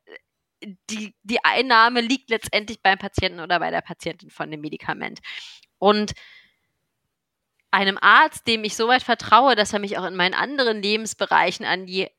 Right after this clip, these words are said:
Hand nimmt, dem vertraue ich vielleicht auch, dass er oder sie mir, sag ich mal, eine Therapie nahelegt, die auch wirklich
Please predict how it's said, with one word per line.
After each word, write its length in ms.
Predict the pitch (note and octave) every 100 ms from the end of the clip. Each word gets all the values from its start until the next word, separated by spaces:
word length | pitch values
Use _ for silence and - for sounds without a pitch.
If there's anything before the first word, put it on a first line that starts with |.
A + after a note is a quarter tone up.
| -
Hand 320 | - C4 -
nimmt, 300 | G3 G#3 G3
dem 120 | G3
vertraue 400 | G3 - F#3+ F#3+
ich 120 | -
vielleicht 440 | - F#3 E3+ F3 -
auch, 420 | - F3 A#3 - _ _ _
dass 140 | - -
er 200 | G#3+ B3
oder 140 | A3+
sie 220 | G#3 A#3
mir, 280 | B3 A#3 D#3+ - _ _ _ -
sag 200 | G3 F#3
ich 100 | -
mal, 60 |
eine 120 | F3+ F#3+
Therapie 480 | G#3 F#3+ - C4+
nahelegt, 640 | C4+ G3 E3+ F#3 G3 G#3+ -
die 100 | -
auch 140 | G3
wirklich 460 | F#3+ A3+ A#3+ G3+ -